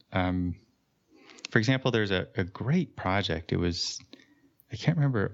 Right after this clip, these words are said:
the names of all the authors, but it's associated with Paul Heckert in the Netherlands. He's a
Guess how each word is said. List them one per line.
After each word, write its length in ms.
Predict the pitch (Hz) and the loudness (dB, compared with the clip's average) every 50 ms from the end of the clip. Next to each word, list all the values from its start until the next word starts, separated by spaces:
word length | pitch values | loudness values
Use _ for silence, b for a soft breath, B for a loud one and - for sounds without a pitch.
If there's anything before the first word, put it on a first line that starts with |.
| - - | -6 -4
the 80 | - | 0
names 240 | 101 98 101 98 95 | 2 2 2 2 2
of 60 | 95 | 0
all 160 | 90 92 92 92 | 0 0 0 0
the 80 | 85 | 0
authors, 340 | 85 85 85 - 87 82 - | 0 0 2 0 0 0 0
but 180 | - - 90 87 | 0 0 0 2
it's 200 | 82 90 - - - _ - - | 2 0 -4 -6 -10 _ -14 -10
associated 420 | - - 151 151 - - 101 - | 0 2 2 2 4 2 -2 -2
with 40 | - | -4
Paul 240 | - - 104 95 90 | -4 -2 0 0 0
Heckert 540 | 85 - 101 101 107 - 87 85 - - B B B B B B B B B B _ | 2 0 0 0 0 -2 -4 -6 -6 -8 B B B B B B B B B B _
in 120 | - 90 85 | -2 0 2
the 80 | 87 | 2
Netherlands. 540 | 85 90 98 101 87 80 80 80 78 78 - | 2 2 2 2 0 0 0 0 0 0 0
He's 180 | - 87 80 - | -2 -2 0 0
a 240 | 87 85 87 85 | 0 0 0 -2